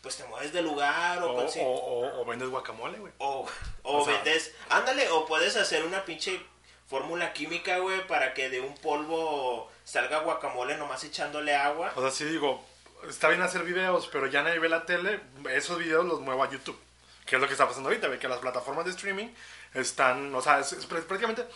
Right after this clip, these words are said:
Speaker 2: es lo mismo, güey, es música, güey. Echa el aguacate. Pero ahora lo vendes de una manera distinta, güey. Ahora te vendo el aguacate ya cortado, güey. Ahora te lo vendo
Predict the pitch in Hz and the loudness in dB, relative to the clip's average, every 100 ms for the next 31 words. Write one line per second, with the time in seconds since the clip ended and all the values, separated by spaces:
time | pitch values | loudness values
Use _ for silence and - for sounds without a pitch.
0 | - - 262 277 214 156 160 226 240 - | -10 -2 2 2 2 2 2 0 -2 -2
1 | - 107 - - - - - - - 127 | -4 -8 -8 -20 -20 -20 -20 -20 -12 -4
2 | 190 233 202 - 160 - - - - - | 4 6 6 6 2 0 -14 -20 -20 -20
3 | - 143 131 160 190 156 156 180 185 175 | 2 10 10 10 8 6 4 2 0 0
4 | 156 170 - 262 - 190 151 170 196 175 | 0 -2 -4 -6 0 6 6 6 2 -2
5 | 175 190 147 131 143 185 185 190 196 196 | -2 0 0 0 -2 -2 -2 -2 0 0
6 | 202 202 196 170 170 175 156 147 156 165 | 2 0 2 2 0 -2 -4 -4 -2 -2